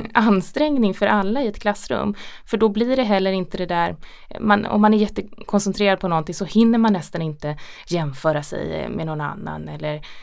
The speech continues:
ehm, presterar jag tillräckligt bra, utan då är man så inne i det man håller på med. Eh, som någon som till exempel programmerar, brukar jag ta som exempel, då är man,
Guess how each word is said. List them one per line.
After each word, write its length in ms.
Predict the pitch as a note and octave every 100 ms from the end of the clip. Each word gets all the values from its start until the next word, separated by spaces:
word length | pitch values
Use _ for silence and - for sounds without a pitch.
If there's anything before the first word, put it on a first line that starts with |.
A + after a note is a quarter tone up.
| -
ehm, 520 | - - F#2 - - -
presterar 380 | F3+ - D#3+ D#3
jag 120 | D3+
tillräckligt 380 | E3 D3+ D#3+ D3+
bra, 200 | D3+ D3
utan 200 | D3 E3
då 120 | E3
är 60 | A3
man 120 | B3+
så 140 | -
inne 320 | E3+ D#3 E3+ F#3+
i 140 | D3+
det 160 | D3+ D3+
man 220 | D3 D3
håller 200 | D#3 D3+
på 240 | G#3 G#3+
med. 260 | D3 - G3 - - - -
Eh, 280 | - - -
som 200 | - D#3+
någon 180 | D#3 D#3+
som 200 | E3+ E3
till 120 | -
exempel 640 | D3+ - - - F#2+ F#3+ -
programmerar, 760 | F3+ E3+ D#3 F#3+ G3 D3+ F3+ F3+
brukar 320 | G#3 - F3
jag 40 |
ta 100 | F3+
som 160 | F3 E3+
exempel, 380 | E3 F3+ F#3 E3+
då 60 |
är 60 | E3+
man, 200 | F3+